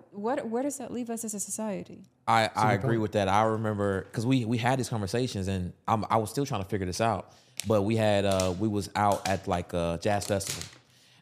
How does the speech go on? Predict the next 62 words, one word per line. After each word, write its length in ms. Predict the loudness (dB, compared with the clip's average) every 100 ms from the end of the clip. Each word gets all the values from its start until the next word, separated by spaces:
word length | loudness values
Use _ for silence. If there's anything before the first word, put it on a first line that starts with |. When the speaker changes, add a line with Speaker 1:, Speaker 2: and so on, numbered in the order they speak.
| -6
Speaker 2:
And, 260 | -2 -2 0
uh, 220 | 0 0
you 80 | 0
know, 60 | -4
he's 100 | -2
hanging 380 | 0 0 -2
and 100 | -4
there 80 | -4
was 80 | -2
these, 260 | -2 -4 -6
you 40 |
know, 160 | -4 -4
beautiful 360 | -4 -6 -4 -4
young 140 | -2
ladies 220 | -2 -2 -4
came 320 | -4 -4 -2
and 60 | 0
they 40 |
like, 160 | 0 0
"Yo, 100 | 0
we 60 |
wanna 160 | -2 -4
hang 140 | -4 -6
out 100 | -6
too," 200 | -4 -4
right? 160 | -4 -8 _ -8
Speaker 1:
Sure. 300 | -4 -4 -2
Speaker 2:
And 120 | -2
one 140 | -2 -4
of 80 |
them, 200 | -4 -6 -8 -10
I 80 | -8
start, 260 | -6 -6 -6
I 20 |
start 200 | -2 -2
smelling, 300 | 0 0 0
like, 140 | 0 -2
you 80 | -2
know 120 | -2
how 100 | 0
you 160 | 0 0
kinda, 320 | -2 -2 -2 -8 _
the 80 | -8
cigarette 480 | -2 0 0 2 0
smoke, 320 | 0 0 0
kinda 240 | -2 -2 0
like, 240 | -2 -4 -10 -14 -18
I'm 80 | -8
like, 220 | -4 -2
and 100 | -2
I 60 | -2
Speaker 1:
Yeah. 60 |
Speaker 2:
looked 440 | -2 -4 -6 -8 -8
and 80 | -6
I 60 |
seen 400 | -4 -2 -2 -4 -4
one 220 | 0 0
of 40 | 0
the 80 |
young 140 | 0 2
ladies 220 | 2 0
smoking. 380 | -2 -4 -4